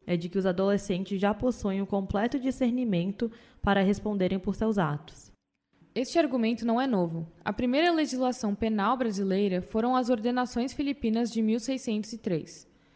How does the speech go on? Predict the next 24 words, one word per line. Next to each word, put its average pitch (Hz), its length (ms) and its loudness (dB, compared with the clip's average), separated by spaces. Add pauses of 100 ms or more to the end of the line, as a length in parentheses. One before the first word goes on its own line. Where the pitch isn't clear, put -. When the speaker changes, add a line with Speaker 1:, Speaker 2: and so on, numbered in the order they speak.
(160)
Speaker 2:
Ela 233 180 2
previa 226 460 2
que 226 100 -4
as 220 120 -4
crianças 220 480 -2
a 214 80 -2
partir 208 320 -4
dos 208 220 -2
sete 214 380 -2
anos 214 220 0
de 185 80 -4
idade 180 560 0
já 202 180 -2
poderiam 214 460 0
ser 196 180 -6
responsabilizadas 233 1080 -4
penalmente. 202 720 -4 (640)
Esse 269 220 -6
sistema 233 480 -2
permaneceu 220 580 -2
ativo 240 480 -2
por 226 140 -2
longos 233 440 -2
anos, 160 480 -4